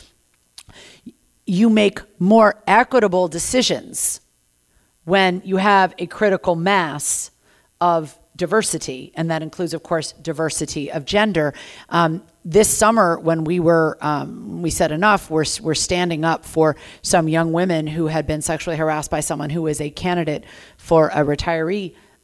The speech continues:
uh, investment position. We pointed out a study that CalPERS itself had done that said that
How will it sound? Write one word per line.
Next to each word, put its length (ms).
uh, 240
investment 580
position. 600
We 200
pointed 400
out 280
a 80
study 560
that 380
CalPERS 500
itself 420
had 320
done 420
that 260
said 440
that 460